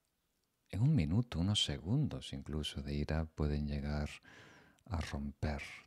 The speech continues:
todo ese cariño, todo ese amor que han cultivado a través de muchas décadas. Ujú. O sea, alguien se enfada, está un poco bebido,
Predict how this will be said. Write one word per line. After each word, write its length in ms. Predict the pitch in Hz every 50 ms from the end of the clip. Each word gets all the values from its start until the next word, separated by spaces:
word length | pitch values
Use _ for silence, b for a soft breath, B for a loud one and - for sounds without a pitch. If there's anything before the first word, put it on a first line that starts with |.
| _ _
todo 200 | - - 78 73
ese 180 | 73 - - 78
cariño, 480 | - 76 71 71 71 71 69 71 73 73
todo 300 | - - 71 71 71 69
ese 240 | 71 - - -
amor 480 | 67 67 69 73 76 78 78 76 73 71 - - - B B B B B B B B B B _
que 100 | - 82
han 120 | 78 73
cultivado 600 | 73 - - 69 69 - 71 67 71 69 67 71
a 40 | 71
través 460 | - - 64 67 69 69 67 - -
de 60 | - 69
muchas 640 | 69 69 69 - - - 69 67 67 - - - -
décadas. 720 | - 71 - - 82 - - - - - - - - - - _ _ _ _ _ _ _ _ _ _
Ujú. 380 | 85 85 80 76 80 80 80 80 - B B B B B B B B B B B B B B B B B B _ - - _ -
O 100 | - -
sea, 440 | - - - 71 71 71 69 71
alguien 280 | 73 78 80 76 78 73
se 160 | - - 67
enfada, 720 | 67 65 - - - 101 92 87 92 90 90 90 87 85 80
está 260 | 78 - - - 71
un 80 | 67
poco 300 | - - 76 73 - -
bebido, 760 | 64 71 67 69 76 82 90 82 82 87 85 82 82 82 82 B